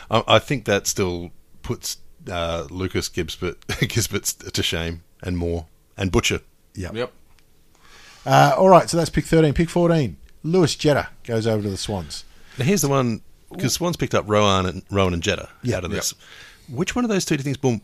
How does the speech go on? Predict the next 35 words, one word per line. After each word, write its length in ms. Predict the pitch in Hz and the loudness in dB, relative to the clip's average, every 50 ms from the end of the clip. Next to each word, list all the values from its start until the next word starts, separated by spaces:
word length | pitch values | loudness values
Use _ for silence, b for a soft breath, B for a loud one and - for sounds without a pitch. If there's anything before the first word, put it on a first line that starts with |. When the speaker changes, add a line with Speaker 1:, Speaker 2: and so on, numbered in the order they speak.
| - _ | -6 _
Speaker 1:
be 100 | - 123 | -2 0
more 160 | 123 113 98 | 0 0 0
useful? 280 | 110 156 - - 160 - | 0 -2 -2 -4 -4 -4
'Cause 180 | - - 92 | -2 -4 -2
they're 120 | 92 104 98 | -2 -2 -2
both 500 | - - 170 190 170 - - - - - - _ _ _ _ _ _ - - | -2 -4 -6 -6 -8 -10 -14 -16 -20 -20 -20 _ _ _ _ _ _ -18 -10
Speaker 2:
Uh, 200 | 90 87 87 85 90 - - - | -8 -8 -6 -8 -8 -12 -6 -2
I'd 220 | 110 113 117 104 | 0 0 0 0
say 200 | - 120 95 92 87 | 0 -2 -2 -2 -4
Jetta. 360 | - - 82 85 80 78 - - - | -6 -8 -8 -8 -8 -10 -10 -8 -4
Speaker 1:
I'd 220 | 110 120 123 - | -4 -4 -2 -2
say 180 | - 110 98 98 | -2 -2 -2 0
so 160 | - 104 87 | -2 -4 -4
too. 280 | - - 92 82 - - _ - | -4 -6 -8 -10 -10 -12 _ -14
Speaker 2:
Yeah. 240 | 87 87 85 80 78 B B B B B B - | -12 -10 -10 -10 -12 B B B B B B 2
Um, 380 | 120 113 117 117 113 123 127 - _ _ _ _ - - | 4 6 6 6 4 2 -2 -10 _ _ _ _ -8 -4
and 240 | 131 127 127 127 123 | -2 -2 0 2 4
we 180 | 147 196 196 156 | 4 4 4 2
spoke 300 | - - - 160 147 131 | 0 0 0 2 2 2
about 300 | 127 127 117 117 104 - | 2 2 2 2 0 -2
this, 260 | 117 107 - - - | -4 -4 -4 -6 -6
uh, 260 | 85 107 110 101 95 | -6 -4 -4 -4 -4
a 80 | 101 104 | -4 -4
lot 280 | 101 104 113 101 78 107 | 0 2 2 2 2 0
when 140 | 110 104 | 0 0
we 100 | 101 104 | 0 -2
did 260 | 98 95 104 98 92 98 | 0 0 -2 -4 -2 -2
the 380 | 104 98 95 92 95 92 92 | -2 0 0 0 -2 -4 -4
trade 320 | - - - 135 139 127 104 | -6 -2 2 2 2 4 2
week, 280 | 92 78 76 - - - - - | -2 -4 -6 -12 -20 -16 -10 -6
um, 240 | 98 92 92 90 | -6 -4 -4 -6
for 100 | 85 - - | -6 -6 -6
Speaker 3:
Mm. 40 | - | -6
Speaker 2:
this 180 | 85 - - | -6 -6 -6
year. 180 | 98 92 87 | -6 -6 -6